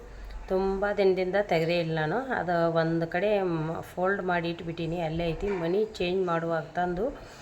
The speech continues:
ಅಷ್ಟು ಟಾಪ್ ಜೋಡಿನ ಫೋಲ್ಡ್ ಮಾಡಿ ಇಟ್ಟೀನಿ. ಅದು ನನ್ನ ಕಣ್ಣಿಗೆ ಬಿದ್ದಿಲ್ಲ, ಅದನ್ನು ವಾಪಸ್ ತೆಗೆದು ನಾ ಒಂದು ದಿನನೂ ಹಾಕ್ಕೊಂಡಿಲ್ಲ. ಇವತ್ತು ಹಾಗೆ ನೋಡ್ಲಿಕ್ಕೆ ಹೋದೆ, ತುಂಬ ದಿನದಿಂದ ಇದನ್ನು ಹಾಕ್ಕೊಂಡೇ ಇಲ್ಲಲ್ಲ, ಇಷ್ಟು ಇಷ್ಟಪಟ್ಟು ತೊಗೊಂಡೀನಿ ಅಂಥೇಳಿ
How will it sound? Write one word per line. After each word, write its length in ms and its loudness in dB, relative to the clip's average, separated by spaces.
ಅಷ್ಟು 320 2
ಟಾಪ್ 380 0
ಜೋಡಿನ 360 0
ಫೋಲ್ಡ್ 380 0
ಮಾಡಿ 240 0
ಇಟ್ಟೀನಿ. 320 -2
ಅದು 160 0
ನನ್ನ 160 0
ಕಣ್ಣಿಗೆ 520 2
ಬಿದ್ದಿಲ್ಲ, 340 0
ಅದನ್ನು 260 2
ವಾಪಸ್ 380 -2
ತೆಗೆದು 340 -4
ನಾ 100 0
ಒಂದು 400 0
ದಿನನೂ 280 0
ಹಾಕ್ಕೊಂಡಿಲ್ಲ. 600 -2
ಇವತ್ತು 380 4
ಹಾಗೆ 340 0
ನೋಡ್ಲಿಕ್ಕೆ 500 -2
ಹೋದೆ, 300 0
ತುಂಬ 220 4
ದಿನದಿಂದ 380 2
ಇದನ್ನು 300 0
ಹಾಕ್ಕೊಂಡೇ 540 -2
ಇಲ್ಲಲ್ಲ, 240 2
ಇಷ್ಟು 460 0
ಇಷ್ಟಪಟ್ಟು 800 -4
ತೊಗೊಂಡೀನಿ 680 -2
ಅಂಥೇಳಿ 600 -2